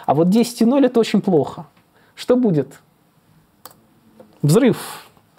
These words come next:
А почему будет взрыв, а не кор-, а не нормальное сообщение об ошибке? Потому что я не обработал случай, что b введен, но он введен нулевым.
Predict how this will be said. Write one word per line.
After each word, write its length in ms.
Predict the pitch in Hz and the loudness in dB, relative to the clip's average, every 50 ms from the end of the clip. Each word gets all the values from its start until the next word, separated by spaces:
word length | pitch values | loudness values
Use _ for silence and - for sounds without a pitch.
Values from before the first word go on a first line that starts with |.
| - - - - - - - - - - - - - - - - - _ _ _ - | -20 -20 -20 -20 -20 -20 -20 -20 -20 -20 -20 -18 -16 -16 -18 -20 -20 _ _ _ -2
А 440 | 170 160 165 165 160 160 156 151 | 2 2 4 4 4 4 2 2
почему 360 | 151 - 202 - 285 302 330 311 | 2 0 -2 0 2 2 2 2
будет 220 | 269 254 226 190 | 2 2 2 4
взрыв, 380 | 170 165 170 208 247 269 247 - | 2 2 2 2 2 0 0 0
а 80 | - 202 | -2 -2
не 120 | 190 185 | -2 -2
кор-, 240 | 175 - 185 180 175 | 0 0 0 0 2
а 100 | 185 185 | 2 0
не 140 | 180 185 185 | 0 0 0
нормальное 500 | 185 175 180 180 196 196 202 202 185 160 | 0 0 0 0 0 0 2 0 0 -2
сообщение 540 | - - 160 151 - - 196 180 170 165 151 | 0 -2 -2 -4 -2 -4 -2 0 0 0 0
об 100 | 156 151 | 0 0
ошибке? 420 | 156 151 - 156 131 - - - | -2 -2 -4 -4 -4 -4 -8 -10
Потому 300 | 165 - 147 160 170 254 | -8 -4 -4 -4 -2 -2
что 160 | 247 - - | -4 -2 0
я 140 | 240 240 240 | 0 2 2
не 80 | 247 247 | 2 2
обработал 560 | 233 226 233 233 220 240 285 277 277 254 233 | 2 2 2 0 2 0 -2 0 0 0 -2
случай, 500 | - - 226 226 247 254 - - - 180 | 0 -2 0 0 0 0 -2 -2 -4 -4
что 220 | - - - 156 | -4 -2 -2 -2
b 240 | 151 156 180 208 226 | 0 0 2 0 0
введен, 560 | 208 170 160 160 151 156 185 220 254 269 269 247 | 0 0 -2 -2 -2 0 0 0 -2 -2 -6 -6
но 160 | 180 147 151 | -4 -2 0
он 120 | 156 160 | 0 0
введен 400 | 147 151 160 165 180 196 202 196 | 0 -2 -2 -2 -2 -2 -2 -2
нулевым. 520 | 196 202 214 220 214 247 247 202 143 151 | -2 0 0 -2 0 0 -2 -2 -4 -6